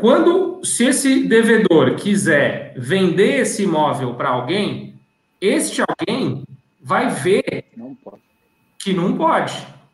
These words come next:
Speaker 1: né? Que, quer dizer, fala assim, "Eu só vou comprar, a matrícula só vai vir pro meu nome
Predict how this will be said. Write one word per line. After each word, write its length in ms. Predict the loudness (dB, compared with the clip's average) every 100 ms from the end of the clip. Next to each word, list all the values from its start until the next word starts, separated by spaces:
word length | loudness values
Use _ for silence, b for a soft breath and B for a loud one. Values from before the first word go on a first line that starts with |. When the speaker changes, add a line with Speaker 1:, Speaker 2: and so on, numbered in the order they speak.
| _ -8
Speaker 1:
né? 380 | -6 -4 -8 -8
Que, 320 | -4 -2 0
quer 120 | -2
dizer, 500 | 0 -4 -6 -16 -20 _ _ -6
fala 180 | -2 -2
assim, 340 | -4 -8 -6
"Eu 100 | -6
só 200 | -2 -2
vou 200 | 0 0 0
comprar, 580 | -2 0 2 2 0 -2
a 80 |
matrícula 560 | -2 -2 -2 -4 -4 -6
só 180 | -4 -4
vai 220 | -2 -2
vir 220 | -4 -6
pro 140 | -6 -6
meu 180 | -4 -4
nome 560 | -2 -2 -2 -6 -10